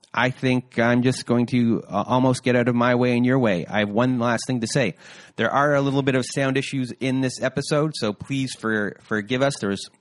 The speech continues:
uh, some pops and things that I, I couldn't get out from the cell signal that was going on.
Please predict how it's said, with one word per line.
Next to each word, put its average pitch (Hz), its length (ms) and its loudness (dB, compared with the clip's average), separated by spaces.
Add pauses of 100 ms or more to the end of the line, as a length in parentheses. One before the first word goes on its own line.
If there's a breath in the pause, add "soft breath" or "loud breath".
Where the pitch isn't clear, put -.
(800)
uh, 92 240 -2
some 98 240 -6
pops - 400 -2
and 120 120 -2
things 123 280 -4
that 104 100 -2
I, 92 160 -4
I 101 120 -4
couldn't 113 340 -4
get 101 180 -4
out 110 220 0 (160)
from 98 300 0 (380 loud breath)
the 90 80 -8
cell 123 300 0
signal 123 380 -4
that 110 160 0
was 95 160 -2
going 101 320 -2
on. 120 400 0